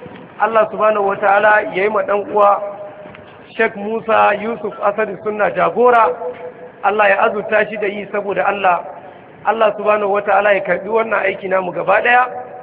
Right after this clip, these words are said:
Allah Ubangiji ya sanya abin da za mu saurara ya zama shi ne sanadi na alkhairi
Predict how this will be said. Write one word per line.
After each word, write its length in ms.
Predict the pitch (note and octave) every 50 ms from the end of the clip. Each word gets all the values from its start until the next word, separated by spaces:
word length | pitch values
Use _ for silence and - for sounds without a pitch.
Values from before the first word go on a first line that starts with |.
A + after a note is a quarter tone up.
| - - - - -
Allah 260 | G#3 G3+ A3+ A3 G#3 G3+
Ubangiji 480 | G3 F#3 A3 A#3+ B3 B3+ B3+ A3+ A#3 G#3+
ya 80 | G#3 -
sanya 320 | B3+ B3 B3+ B3 A#3 A#3 B3
abin 320 | G#3+ G3 E3+ A#3 B3+ B3+ B3
da 140 | A#3 G#3+
za 180 | F#3 A3 A3+ A3+
mu 120 | A3+ G#3+ G3 -
saurara 540 | G3 F#3+ F#3+ F#3 F#3 F#3+ G#3+ A3 A3+ A3+ A3+ G#3+
ya 120 | G3+ G3
zama 200 | G3 A3 A3+ A3+ G#3+ A3
shi 80 | A#3
ne 160 | A3+ A3 G3+ F#3+ G#3
sanadi 340 | A3 A3 G#3 F#3 F#3 G3
na 140 | G3 A3 -
alkhairi 560 | G3 F#3+ F3+ - G#3+ A#3 A3+ G#3 G#3+ G3 G3